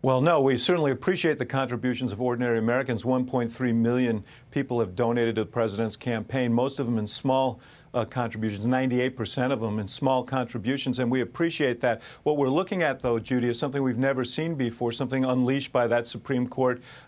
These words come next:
uh, ruling, uh, and we've seen, uh, massive amounts of money coming into these, uh, super pacs. And our, by our estimate and by their own, uh, their own estimate, they intend to spend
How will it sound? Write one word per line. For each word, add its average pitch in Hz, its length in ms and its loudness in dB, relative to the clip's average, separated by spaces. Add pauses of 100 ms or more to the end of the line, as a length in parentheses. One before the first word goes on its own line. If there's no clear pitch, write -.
uh, 120 280 2
ruling, 123 640 0 (280)
uh, 123 340 2
and 127 160 0
we've 127 180 0
seen, 143 320 0
uh, - 320 -2
massive 151 580 2
amounts 127 380 0
of 113 120 -2
money 120 260 0
coming 127 320 0
into 120 280 -2
these, 117 380 0
uh, 110 200 2 (380)
super 143 400 0
pacs. 127 320 0
And 135 120 2
our, 143 180 2
by 143 220 4
our 160 180 4
estimate 131 480 2
and 120 180 0
by 123 180 4
their 131 200 2
own, 135 300 2 (240)
uh, 127 200 2
their 120 240 2
own 147 540 0
estimate, 123 560 0
they 135 260 2
intend 127 400 -2
to 131 100 -2
spend 123 420 -2